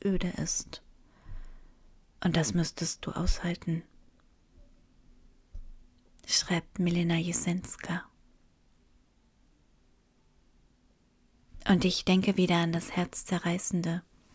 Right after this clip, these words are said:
Denke über diese Worte nach. Denke an dieses unglaubliche Jahr mit all seinen Scharten und Kanten, seinen Verlusten, seinen Narben, die wir mitgezeichnet haben.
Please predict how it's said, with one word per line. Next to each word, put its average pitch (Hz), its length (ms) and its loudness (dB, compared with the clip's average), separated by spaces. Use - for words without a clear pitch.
Denke 165 400 2
über 170 160 0
diese 170 340 -2
Worte 175 320 -2
nach. 175 280 -2
Denke 190 540 6
an 170 140 0
dieses 170 360 2
unglaubliche 175 640 4
Jahr 165 440 0
mit 196 220 6
all 190 140 6
seinen 185 280 0
Scharten - 760 -2
und 165 300 -4
Kanten, 185 440 2
seinen 175 340 0
Verlusten, 180 600 0
seinen 175 380 2
Narben, 170 420 2
die 180 180 -2
wir 175 100 0
mitgezeichnet - 960 -4
haben. 170 360 -2